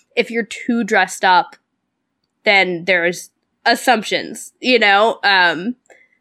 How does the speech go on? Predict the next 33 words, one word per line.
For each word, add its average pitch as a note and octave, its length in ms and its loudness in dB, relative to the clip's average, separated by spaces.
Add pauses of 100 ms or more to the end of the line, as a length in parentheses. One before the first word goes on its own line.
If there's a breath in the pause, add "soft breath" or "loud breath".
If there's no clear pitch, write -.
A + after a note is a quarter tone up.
but B3 140 2
then A3+ 140 2
if G#3 140 -2
you're G#3 100 0
not C#4+ 240 2
dressed F3+ 300 -2
up, F#3 180 0
it's F#3 180 -4
like, E3+ 380 -2
"Oh, A3+ 220 4
well, E3 120 0
why F3 120 -2
don't F3+ 100 0
you F#3+ 60 -2
put G3+ 160 -4
effort F#3 180 0
into F3 220 -4
your F3 120 0
appearance?" - 680 -10
Um, F3 380 -4 (1300 loud breath)
but G#3+ 220 0
I, B3+ 200 0
I B3+ 80 0
think D4 180 -4
what B3+ 120 0
you C4+ 100 0
said, B3 240 -2
Kayla, A3 300 0
about G3+ 260 0
her G#3+ 300 2
just G#3 360 -4 (320)
being G#3 360 -2
a, F#3 380 0